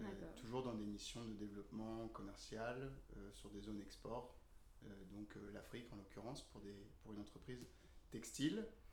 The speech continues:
Speaker 1: Euh, et puis après, euh, j'ai dû poursuivre donc, ce travail, euh,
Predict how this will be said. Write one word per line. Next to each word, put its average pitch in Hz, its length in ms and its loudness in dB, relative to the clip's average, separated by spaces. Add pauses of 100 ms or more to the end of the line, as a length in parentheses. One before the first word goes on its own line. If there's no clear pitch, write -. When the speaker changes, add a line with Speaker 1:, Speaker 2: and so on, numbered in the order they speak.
(340)
Speaker 1:
Euh, 107 720 4
et 110 100 2
puis 117 240 0
après, 117 360 4
euh, 107 240 6
j'ai 101 180 0
dû 104 160 -2
poursuivre 113 640 -2
donc, 107 100 2
ce - 100 -6
travail, 107 480 0
euh, 101 140 0